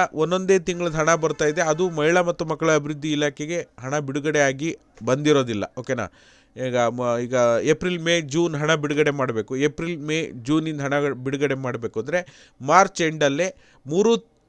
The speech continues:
ತಿಂಗಳ ಹಣವನ್ನ ಮಹಿಳಾ ಮತ್ತು ಮಕ್ಕಳ ಅಭಿವೃದ್ಧಿ ಇಲಾಖೆಗೆ ಬಿಡುಗಡೆಯನ್ನ ಮಾಡ್ತಾ ಇದ್ರು.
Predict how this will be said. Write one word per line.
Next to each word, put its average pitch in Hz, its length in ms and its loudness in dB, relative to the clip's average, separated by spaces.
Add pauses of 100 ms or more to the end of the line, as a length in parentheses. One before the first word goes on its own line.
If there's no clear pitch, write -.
(100)
ತಿಂಗಳ 170 300 4
ಹಣವನ್ನ 156 460 0
ಮಹಿಳಾ 160 320 2
ಮತ್ತು 151 280 -4
ಮಕ್ಕಳ 139 260 0
ಅಭಿವೃದ್ಧಿ 131 380 -2
ಇಲಾಖೆಗೆ 123 460 -2
ಬಿಡುಗಡೆಯನ್ನ 131 600 -2
ಮಾಡ್ತಾ 127 440 0
ಇದ್ರು. 95 300 -4